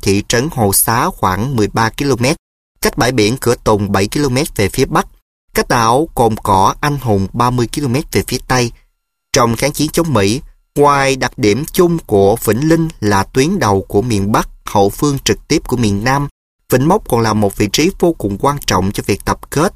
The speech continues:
và vận chuyển lương thực, vũ khí của đảo Cồn Cỏ. Toàn huyện có hai mươi xã, thì ba xã miền núi, ba xã miền đồng bằng không đào được địa đạo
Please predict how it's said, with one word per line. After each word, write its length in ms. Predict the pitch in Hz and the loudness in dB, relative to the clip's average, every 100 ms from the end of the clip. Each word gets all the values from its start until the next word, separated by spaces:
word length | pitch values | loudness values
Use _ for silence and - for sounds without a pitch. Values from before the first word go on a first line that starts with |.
| _ | _
và 460 | 113 110 104 101 95 - _ _ - | -2 0 2 0 -2 -6 _ _ 0
vận 180 | 110 | 0
chuyển 400 | 123 104 98 139 | 0 2 2 2
lương 160 | 156 156 | 0 0
thực, 260 | - 101 - - _ - | 0 -2 -2 -12 _ -2
vũ 140 | 113 110 | 0 2
khí 380 | 139 135 180 208 _ | 2 2 0 -4 _
của 300 | - 98 98 | 0 2 2
đảo 260 | 104 90 101 | 0 0 0
Cồn 160 | - 98 | -2 -2
Cỏ. 360 | - 95 104 190 - _ _ _ - - _ _ _ _ _ _ - | 0 2 2 0 -10 _ _ _ -20 -20 _ _ _ _ _ _ 0
Toàn 220 | 127 117 | 0 0
huyện 380 | 120 104 101 120 - | 0 0 0 -2 0
có 240 | 131 151 | 2 2
hai 180 | - 139 | 0 -4
mươi 140 | 135 | 0
xã, 400 | 127 107 92 131 170 _ - | 0 0 -2 -4 -8 _ -2
thì 280 | 147 139 135 | 0 2 0
ba 200 | 165 175 | 0 0
xã 260 | - 101 | 0 -2
miền 300 | 131 127 107 | 0 0 0
núi, 300 | 113 127 202 269 _ _ | 2 2 0 -4 _ _
ba 200 | - 123 | -2 0
xã 300 | 120 95 90 | 2 0 -2
miền 220 | 139 117 107 | -2 -2 0
đồng 220 | 104 104 | -2 0
bằng 240 | 101 101 - | 0 -2 -4
không 320 | - 165 151 | -2 -2 0
đào 240 | 107 98 | 0 0
được 320 | 98 98 98 - | 2 2 0 0
địa 140 | 104 | 0
đạo 340 | 104 92 95 | 2 0 0